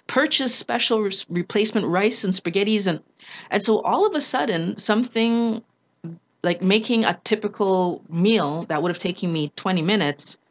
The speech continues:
is gonna take me an hour or two. This looks daunting. This is an everyday situation, and people are not willing to do it. Before I've even started to try to do keto and see how it affects my body, just trying to, uh, set myself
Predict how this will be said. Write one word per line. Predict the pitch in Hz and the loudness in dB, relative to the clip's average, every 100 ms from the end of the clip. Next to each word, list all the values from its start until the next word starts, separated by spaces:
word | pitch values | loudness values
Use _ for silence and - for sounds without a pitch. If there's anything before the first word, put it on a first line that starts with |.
| _ _ _ _ - | _ _ _ _ -4
is | 170 | -2
gonna | - 156 | -2 -2
take | 165 165 170 | -2 -2 -2
me | 156 | -2
an | 151 | 0
hour | 151 160 165 | 0 0 0
or | 151 | -2
two. | 151 - 202 403 415 _ _ _ _ _ _ _ _ - | -2 -2 0 -2 -4 _ _ _ _ _ _ _ _ -10
This | 165 196 202 190 | 0 2 2 0
looks | 156 - | 0 -2
daunting. | 143 135 156 185 208 185 185 175 | -2 0 0 0 0 2 0 0
This | 147 180 - | 0 0 0
is | 151 | 0
an | 151 | 2
everyday | 117 123 135 143 156 | 0 0 0 2 2
situation, | 214 196 - 190 180 185 190 180 - - - | 2 0 0 0 0 0 0 -2 -4 -6 -2
and | 156 151 | -2 -2
people | - 170 185 | -6 -4 -2
are | 160 | -2
not | 147 - | -2 -2
willing | 139 135 | -2 -2
to | 147 | -4
do | 139 127 | -4 -4
it. | 101 - _ _ _ _ _ _ - - | -4 -10 _ _ _ _ _ _ -20 -6
Before | 160 196 220 | -4 2 4
I've | 208 | 4
even | 180 185 202 | 2 0 0
started | - 185 180 180 - | 0 0 0 0 -2
to | 165 | -2
try | - - 202 262 | -2 0 2 4
to | 233 | 2
do | 175 151 | -2 -6
keto | - 156 151 151 | -4 -2 0 0
and | 151 | -2
see | 175 180 | -2 0
how | 165 | 0
it | 151 | -2
affects | 143 151 - | -2 -4 -4
my | 139 | -4
body, | 160 190 151 143 - - - - - | 0 0 0 -4 -6 -14 -12 -12 -2
just | 196 196 | 2 2
trying | - 196 196 | 2 2 2
to, | - - | 0 -2
uh, | 175 | -2
set | - 160 | 0 2
myself | 160 160 170 147 | 2 2 0 -2